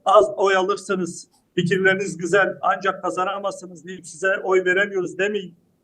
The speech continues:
İki meclis üyesi de çıkarsak biz sizin için mücadele edeceğiz. Hepiniz oy verirseniz kazanacağız.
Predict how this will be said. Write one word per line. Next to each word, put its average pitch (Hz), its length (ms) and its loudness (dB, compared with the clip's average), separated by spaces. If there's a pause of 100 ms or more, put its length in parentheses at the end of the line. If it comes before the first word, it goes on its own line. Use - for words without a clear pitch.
(260)
İki 226 200 -4
meclis 208 380 4
üyesi 208 300 4
de 208 80 8
çıkarsak - 560 0
biz - 180 -14
sizin 170 200 -10
için 165 200 -6
mücadele 160 520 2
edeceğiz. 160 400 -2
Hepiniz 208 340 4
oy 196 160 6
verirseniz 190 500 -2
kazanacağız. 175 800 -4